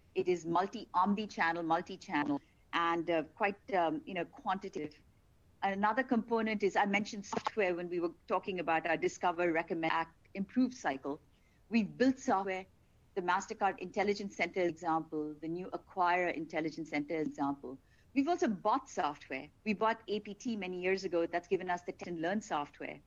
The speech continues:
Uh, we recently bought Session M. That comes with a software platform.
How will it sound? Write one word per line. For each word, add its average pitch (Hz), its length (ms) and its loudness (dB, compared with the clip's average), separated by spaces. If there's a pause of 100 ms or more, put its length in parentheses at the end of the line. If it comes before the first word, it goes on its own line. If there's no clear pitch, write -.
(720)
Uh, 175 280 2
we 190 180 2
recently 214 360 0
bought 185 240 2
Session 175 400 0
M. 165 200 2
That 185 200 2
comes 190 220 -4
with 180 120 -2
a 170 60 -8
software 151 480 -4
platform. 143 400 -4